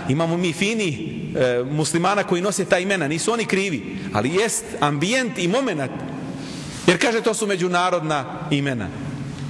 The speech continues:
Pa ko je bio Alain Delon ili, ne znam, Esmeralda ili nekakva imena koja su muslimani, pogledajte kako su slijedili. Samo uzimaju ono što je u jednom trenutku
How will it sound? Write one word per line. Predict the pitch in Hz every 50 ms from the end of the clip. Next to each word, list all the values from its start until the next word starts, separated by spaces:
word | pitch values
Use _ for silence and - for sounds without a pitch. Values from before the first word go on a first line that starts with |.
| - - - - - - -
Pa | - 117
ko | - - 196
je | 202 190
bio | 170 196 185
Alain | 170 170 175 170 156 147 143
Delon | 175 185 180 170 165 156 143 123 - - - - -
ili, | 156 156 151 160
ne | 175 165
znam, | 135 175 156 147
Esmeralda | 147 - - 147 139 139 156 175 180 170 147 170 160 139 - - - 147
ili | 151 165 165 165
nekakva | 160 160 151 208 196 175 160 180 170
imena | 160 160 180 196 202 196 190
koja | 196 196 175 160
su | - 170
muslimani, | 165 160 165 170 180 180 202 247 277 277 277 220 165
pogledajte | 240 262 262 285 269 262 269
kako | 269 285 254 220
su | 214 247 220
slijedili. | 233 247 240 240 196 185 151 123 104 - - - - - - - - - - - - - - - - - - - - - - - - -
Samo | - - - 269 294 285 277 262 285
uzimaju | 277 214 262 269 247 247 233 220
ono | 240 269 269 254 208
što | - - 220 214
je | 202 196 156 - - - - - - - - - - - - - - - - - - - -
u | - 151 160
jednom | 190 254 233 262 262 233 185
trenutku | - 190 190 180 180 190 220 - - - 202 175 143